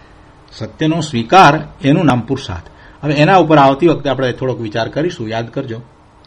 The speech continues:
બહુ સરસ રીતે આપણે લંબાણથી વિચાર કરીને દલીલથી આપણે એ, એ વાત ઉપર આવીએ કે ખરેખર એ સત્યનો સ્વીકાર છે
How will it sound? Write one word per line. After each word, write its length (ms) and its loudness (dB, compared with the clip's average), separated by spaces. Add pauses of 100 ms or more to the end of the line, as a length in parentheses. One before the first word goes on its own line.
(320)
બહુ 120 2
સરસ 300 -4
રીતે 180 -8
આપણે 180 -4
લંબાણથી 540 -2
વિચાર 260 -4
કરીને 300 -4
દલીલથી 440 0
આપણે 260 -2
એ, 520 2
એ 40 2
વાત 280 0
ઉપર 140 -4
આવીએ 220 -2
કે 120 -8
ખરેખર 380 -8
એ 80 -8
સત્યનો 420 -10
સ્વીકાર 480 -4
છે 300 -6